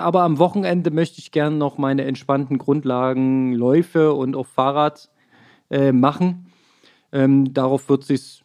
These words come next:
konzentrieren. Gestern die, äh, dreißig Sekunden Lauf, Lauf in, äh, äh, Einheit.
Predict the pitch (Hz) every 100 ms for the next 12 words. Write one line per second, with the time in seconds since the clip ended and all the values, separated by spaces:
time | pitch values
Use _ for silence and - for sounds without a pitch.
0 | _ - 139 135 123 - 151 160 143 143
1 | - 147 147 135 131 131 135 - 127 123
2 | 127 127 - 131 127 139 - 131 - 185
3 | 180 180 151 170 185 - _ _ _ _
4 | - 139 175 180 185 165 160 143 156 147
5 | 151 151 147 143 160 160 165 180 -